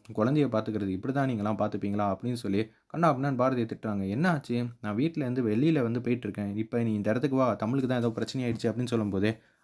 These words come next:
அந்த இடத்துல வந்து யோசிச்சுட்டே இருக்காங்க. தமிழை வந்து கொண்டு போய் அந்த இடத்துல சேர்த்துடுறாங்க. அப்பன்னு பார்த்து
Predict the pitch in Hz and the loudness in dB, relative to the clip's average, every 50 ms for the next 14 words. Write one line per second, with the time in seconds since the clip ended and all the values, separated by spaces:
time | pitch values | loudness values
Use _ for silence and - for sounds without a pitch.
0 | _ - 180 196 196 185 180 180 175 160 165 165 160 160 156 - - 170 160 139 | _ -2 2 4 4 4 4 4 2 4 4 4 4 4 2 2 0 0 2 2
1 | 135 120 117 117 107 104 - - _ _ _ _ _ _ - 135 165 190 185 151 | 0 -2 -2 -2 -4 -6 -10 -14 _ _ _ _ _ _ -8 -4 -2 0 0 0
2 | 143 151 143 139 135 139 156 151 143 135 120 113 - 135 139 - 139 131 - 139 | 0 0 0 0 0 0 0 0 0 0 -2 -2 -2 -4 -4 -4 -6 -6 -4 -4
3 | 123 117 107 104 104 107 110 101 104 - - 143 139 123 113 101 98 98 | -4 -2 -2 -2 -2 -2 -2 -4 -4 -6 -6 -6 -4 -2 -4 -4 -4 -4